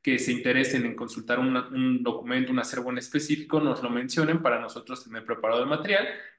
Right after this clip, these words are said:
Pero bueno, eh, eh, básicamente se puede, eh, hacer una consulta documental de cualquiera de nuestras tres a-, áreas documentales, que es la biblioteca, la hemeroteca y el archivo histórico.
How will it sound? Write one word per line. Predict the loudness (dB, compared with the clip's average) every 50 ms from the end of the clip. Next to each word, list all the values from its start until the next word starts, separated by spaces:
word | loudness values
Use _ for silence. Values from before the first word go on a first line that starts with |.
| _ _ _
Pero | 2 4 6
bueno, | 6 6 6 6 4 2 2 2
eh, | 2 2 4 4 2 0 0 -2 -2 0
eh, | 0
básicamente | 2 0 0 0 -2 -2 0 0 0 0 0 -2 -2
se | -6 -6 -8
puede, | -8 -6 -4 -2 -2 -2 -4 -4 -6 -8 -4 -2
eh, | -2 -2
hacer | -2 -2 -4 -6 -4
una | -4 -4 -6
consulta | -6 -6 -10 -12 -10 -8 -6 -4
documental | -4 -4 -6 -10 -14 -16 -6 -2 0 0 0 0 -2 -6 -10 -6
de | -2 -2 -2 0 0
cualquiera | 0 -2 -2 0 2 2 4 6 6 4
de | 4
nuestras | 2 -2 -4 -6 -10 -10 -10 -10
tres | -12 -6 0 0
a-, | 2 2 0 -4 -4 0
áreas | 2 2 4 4 2 0 0 -2 -6
documentales, | -6 -6 -4 -2 -2 0 2 2 2 0 0
que | 0 -2
es | -2 0
la | -2
biblioteca, | -2 -2 -4 -6 -4 -2 -2 0 0 0 0
la | 0 -2
hemeroteca | -2 -6 -10 -10 -10 -10 -6 -4 -4 -4
y | -4
el | -4 -4
archivo | -4 -4 -4 -6 -6 -2 -2 -2
histórico. | -2 0 0 2 2 2 2 2 2 2 2 -2 -8